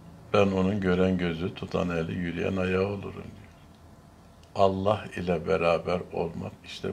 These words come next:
böyle bir şeydir. Sevgili Peygamberimiz Efendimiz Aleyhisselatü Vesselam'a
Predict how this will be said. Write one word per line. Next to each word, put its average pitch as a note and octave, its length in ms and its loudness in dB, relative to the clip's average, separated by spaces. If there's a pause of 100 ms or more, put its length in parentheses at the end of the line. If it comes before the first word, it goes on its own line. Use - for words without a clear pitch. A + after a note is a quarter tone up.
böyle - 340 -8
bir - 80 -12
şeydir. - 280 -12 (1400)
Sevgili G#2+ 440 4
Peygamberimiz A2 800 6
Efendimiz G2+ 580 0
Aleyhisselatü F#2+ 840 2
Vesselam'a F2 760 0